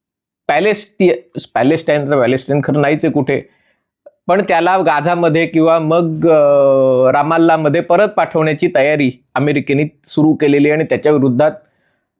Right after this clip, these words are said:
अमेरिकेत प्रचंड वातावरण ढवळून निघालेलं आहे. याचं कारण म्हणजे या मोहम्मद खलीलकडे ग्रीन कार्ड आहे आणि ग्रीन कार्ड म्हणजे एका प्रकारे अमेरिकेत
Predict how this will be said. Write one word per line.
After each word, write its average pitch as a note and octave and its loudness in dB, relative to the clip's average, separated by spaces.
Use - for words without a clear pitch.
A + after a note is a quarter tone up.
अमेरिकेत D#3 0
प्रचंड F3 0
वातावरण C#3 0
ढवळून B2+ 2
निघालेलं G#2 0
आहे. G2+ -10
याचं C#3+ 0
कारण D#3+ -2
म्हणजे E3 2
या D#3+ 0
मोहम्मद D#3+ 2
खलीलकडे D#3 0
ग्रीन G#3 2
कार्ड D#3 0
आहे C3+ -2
आणि F#3 -2
ग्रीन G3+ 0
कार्ड G3 0
म्हणजे F3+ 0
एका F3 -2
प्रकारे E3+ 0
अमेरिकेत D#3+ 0